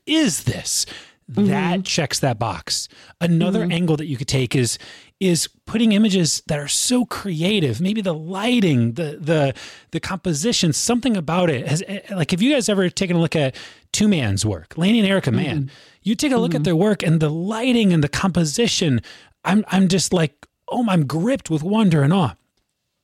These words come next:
Speaker 1: And so I, I want you to take a look at your portfolio and see, do, do you have images that really, like, captivate people like that?
Speaker 2: Mm-hmm.
Speaker 1: And,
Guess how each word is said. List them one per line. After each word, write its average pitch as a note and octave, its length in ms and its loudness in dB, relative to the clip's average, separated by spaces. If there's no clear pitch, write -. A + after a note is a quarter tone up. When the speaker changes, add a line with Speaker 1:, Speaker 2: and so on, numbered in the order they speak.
Speaker 1:
And F#3+ 140 2
so A#3 80 2
I, G3 120 2
I G3 140 -2
want B3+ 200 2
you D4 80 2
to A3 100 0
take - 240 -4
a G#3+ 40 -2
look A3+ 100 2
at G#3+ 60 0
your G3+ 60 0
portfolio D3 560 0
and G3 140 -2
see, D4+ 160 0
do, E3+ 200 -8
do F3 120 -2
you A3+ 60 4
have B3+ 200 0
images C4+ 680 0
that - 180 -4
really, B3+ 520 -4
like, F#3 260 -4
captivate D3+ 540 -2
people G#2+ 200 -4
like G2 100 -14
that? G2 200 -10
Speaker 2:
Mm-hmm. D#3+ 360 4
Speaker 1:
And, G3 240 2